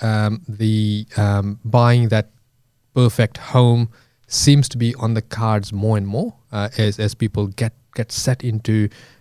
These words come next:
"Let's do something for ourselves." And I suppose they've got a lot of disposable income because they can't go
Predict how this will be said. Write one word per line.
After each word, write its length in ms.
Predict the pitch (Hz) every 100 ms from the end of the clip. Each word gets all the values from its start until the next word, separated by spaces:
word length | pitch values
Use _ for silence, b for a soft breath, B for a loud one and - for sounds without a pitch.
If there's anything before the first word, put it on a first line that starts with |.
| B -
"Let's 240 | 120 -
do 180 | - 113
something 360 | - 98 107 101
for 160 | 104
ourselves." 400 | 98 - 147 160
And 100 | 143
I 100 | 139
suppose 340 | 135 185 156 - B B B -
they've 100 | 131
got 140 | 160
a 40 | 143
lot 120 | 131
of 140 | 113
disposable 420 | 120 - 127 120 120
income 280 | 135 151
because 240 | 135 147 135
they 100 | 131
can't 260 | - 143
go 320 | 127 123 123